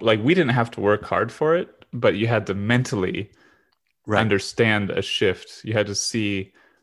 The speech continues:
Speaker 1: "Oh, this is what we'll do." And I think there's very seldom do we have to go out of our habits to charge,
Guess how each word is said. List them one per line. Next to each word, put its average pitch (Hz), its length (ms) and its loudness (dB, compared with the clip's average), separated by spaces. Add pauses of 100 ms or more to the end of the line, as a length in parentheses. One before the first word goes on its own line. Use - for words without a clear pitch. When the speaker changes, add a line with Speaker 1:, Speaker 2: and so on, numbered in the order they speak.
(160)
Speaker 1:
"Oh, 98 180 0
this 110 200 -8
is 101 140 -10
what 101 120 0
we'll 92 160 -2
do." 95 640 -2 (800)
And 98 420 -6
I 107 140 -2
think 117 260 -2
there's 98 340 -8 (140)
very 135 340 4
seldom 110 460 0
do 95 80 2
we 95 80 0
have 101 160 -6
to 101 80 -6
go - 180 -4
out 95 220 0
of 104 140 -2
our 101 280 2 (240)
habits 107 540 -2
to - 140 -6
charge, 135 520 -4